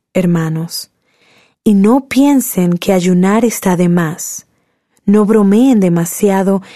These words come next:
y tengan cuidado de no contristar al Espíritu.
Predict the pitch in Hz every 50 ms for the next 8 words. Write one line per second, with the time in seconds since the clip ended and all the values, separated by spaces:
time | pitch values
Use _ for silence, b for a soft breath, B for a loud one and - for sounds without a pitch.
0 | B B B B B _ 233 - - 285 302 320 311 320 294 240 - 214 208 180
1 | 208 226 240 226 180 180 165 175 170 175 185 190 180 - 233 233 220 254 240 240
2 | 226 - - 190 170 165 165 165 160 165 165 - - - 208 202 185 170 156 151
3 | 156 - 190 190 196